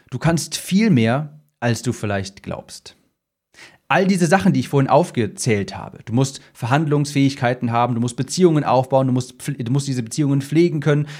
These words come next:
du brauchst medizinische Grundkenntnisse, du brauchst finanzielle Grundkenntnisse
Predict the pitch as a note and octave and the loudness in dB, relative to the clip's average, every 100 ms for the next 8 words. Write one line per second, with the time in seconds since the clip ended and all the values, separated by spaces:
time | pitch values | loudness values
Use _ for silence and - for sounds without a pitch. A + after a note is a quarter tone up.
0 | - C3 D3 D3+ D#3 D#3+ D#3 F3 F#3 E3+ | -12 0 2 2 0 -2 -2 2 2 2
1 | D#3 A#2+ E3+ F3 D#3 D3 D3 D#3 C#3+ B2 | -2 2 0 2 -2 0 -2 -2 -2 0
2 | C#3 C#3 - F#3 D#3+ E3 D#3 A#2+ D3 C#3+ | 0 0 -4 -2 -2 -2 -2 0 0 0
3 | - C#3 C#3 C#3 C3+ C3+ C3 - | 0 0 2 0 2 2 0 -6